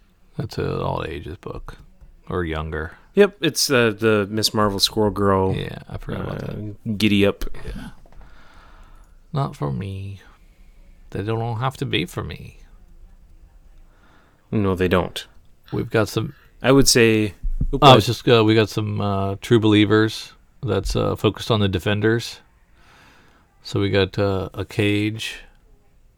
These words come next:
Speaker 1: uh, Daredevil and the Defenders, Jessica Jones, Alias,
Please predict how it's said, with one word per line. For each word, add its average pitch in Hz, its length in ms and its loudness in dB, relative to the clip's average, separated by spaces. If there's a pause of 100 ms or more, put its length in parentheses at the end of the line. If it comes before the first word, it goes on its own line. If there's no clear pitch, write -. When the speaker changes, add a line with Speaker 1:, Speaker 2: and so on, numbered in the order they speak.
(180)
Speaker 1:
uh, 101 240 -6
Daredevil 104 600 -4
and 101 80 -6
the 101 60 -6
Defenders, 101 760 -6
Jessica - 420 -10
Jones, 98 440 -6
Alias, 101 800 -6